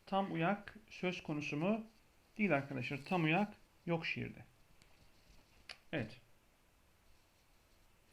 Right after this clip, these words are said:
E, bakın sadece burada, e, merhabasıyla ve bayırda da arkadaşlar A'lar kafiye oluşturabilir. Yani bunlar ne oluyor?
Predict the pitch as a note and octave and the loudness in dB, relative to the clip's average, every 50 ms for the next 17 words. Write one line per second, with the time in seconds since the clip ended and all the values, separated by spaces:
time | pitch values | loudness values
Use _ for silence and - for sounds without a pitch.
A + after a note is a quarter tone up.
0 | - - - - - _ - D#3 D#3 E3 G3+ G3+ G#3+ G3+ - - G#3+ G#3 G3 F#3+ | -20 -20 -20 -20 -14 _ -4 -2 0 0 0 0 0 0 2 4 4 4 4 2
1 | G3+ F#3 G3 G3 F#3 G#3 G#3+ G#3 G#3 - - - E3 E3 E3+ E3 E3+ F#3 F#3+ F#3+ | 0 -2 -2 0 4 4 4 4 2 -4 -6 -6 -4 -2 -2 0 0 0 0 2
2 | F#3+ F#3+ F#3 F#3+ F#3 - - G#3+ F#3+ D#3+ F3 G3 A#3+ A3 - - _ _ _ - | 2 2 2 0 -2 -2 -2 -2 0 2 2 0 0 -2 -6 -14 _ _ _ -20
3 | - - - F#3 F#3 E3+ F3+ F#3 F#3+ F#3+ F3+ F3+ G3 F#3 G3 F#3 F3+ F#3 G3+ F#3+ | -14 -4 -2 -2 0 2 2 4 4 2 2 0 0 2 2 2 2 0 -2 -2
4 | F#3+ F#3 - A3 G#3+ E3+ F3 F3 F3+ G3 A3+ B3 A3 - - - D#3 C#3 C3+ C3+ | -2 -2 -2 -2 2 4 4 4 4 4 2 0 -2 -4 -4 -2 0 0 0 -2
5 | - E3+ E3 E3 E3 E3 - - F3 E3+ E3 D#3 C#3 B2+ C#3+ D3 D3 D3 D#3 D#3+ | -2 -2 -2 0 -2 -2 -2 -2 -2 -2 0 0 -2 0 0 0 0 0 0 0
6 | E3 E3+ E3+ F#3 G3+ F#3 D#3+ E3 G#3 A3 | 2 2 2 2 2 0 0 0 0 -2